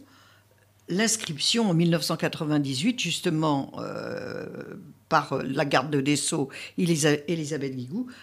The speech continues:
de l'égalité homme-femme. Mais ça, est-ce que ça avait un, en dehors de, d'un affichage, est-ce que ça avait vraiment un sens ? Est-ce que ça démarrait vraiment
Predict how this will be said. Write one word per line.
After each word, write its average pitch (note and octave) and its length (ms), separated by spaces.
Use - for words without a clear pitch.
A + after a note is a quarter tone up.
de E3+ 120
l'égalité E3+ 920
homme-femme. E3+ 760
Mais F3+ 80
ça, - 140
est-ce G3 200
que G#3+ 100
ça - 520
avait G3 300
un, F3+ 200
en G3 100
dehors F#3+ 280
de, C#3 640
d'un D#3+ 280
affichage, E3+ 800
est-ce - 180
que G#3 100
ça G3 140
avait F#3+ 140
vraiment F3+ 320
un F3 120
sens ? D#3+ 520
Est-ce F3 160
que G3 100
ça G3+ 200
démarrait A3+ 800
vraiment G3 600